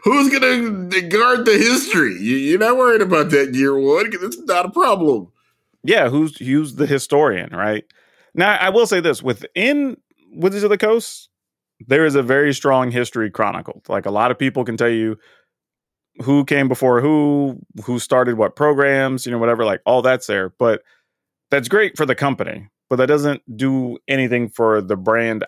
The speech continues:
Speaker 2: outside of the building, you know? And it's one of the reasons, I would say probably about eight or ten years ago, I remember talking with some folks and trying to almost push for, like, "Hey, if we're gonna have a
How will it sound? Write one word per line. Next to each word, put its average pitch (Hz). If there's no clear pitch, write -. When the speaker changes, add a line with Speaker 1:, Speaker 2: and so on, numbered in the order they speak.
Speaker 2:
outside 113
of 90
the 90
building, 82
you 104
know? 92
And 110
it's 107
one 160
of 165
the 147
reasons, 120
I 135
would 151
say 147
probably 131
about 117
eight 123
or 113
ten 110
years 120
ago, 95
I 110
remember 127
talking 123
with 123
some 113
folks 101
and 101
trying 117
to 104
almost 135
push 170
for, 131
like, 107
"Hey, 147
if 107
we're 135
gonna 180
have 131
a 107